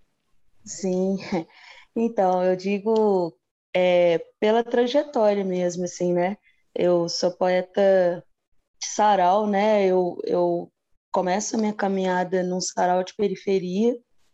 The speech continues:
e logo depois a gente começa com as competições de poesia falada, que são os slams, que hoje muitas capitais brasileiras já têm essas competições, tá ficando super, né, mais conhecidas aí.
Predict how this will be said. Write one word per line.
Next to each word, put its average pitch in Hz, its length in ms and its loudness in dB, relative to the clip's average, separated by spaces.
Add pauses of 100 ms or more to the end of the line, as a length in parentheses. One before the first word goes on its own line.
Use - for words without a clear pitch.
(340)
e 214 500 2
logo 202 300 2
depois 226 460 0
a 240 40 0
gente 240 260 -2
começa 247 540 0
com 254 160 -2
as 247 140 -2
competições 233 680 -2
de - 100 -14
poesia 233 460 0
falada, 196 680 0 (560)
que 220 240 -2
são 226 280 0
os 226 160 -2
slams, 220 600 0 (520)
que 185 360 0
hoje 185 640 -2 (240)
muitas 202 360 -2
capitais 196 420 -2
brasileiras 190 560 -2
já 208 140 0
têm 208 180 -4
essas 214 240 -6
competições, 196 960 -4
tá 196 100 -8
ficando 185 300 -6
super, 208 420 -2
né, 202 260 -2 (400)
mais 190 240 0
conhecidas 208 680 0
aí. 214 380 0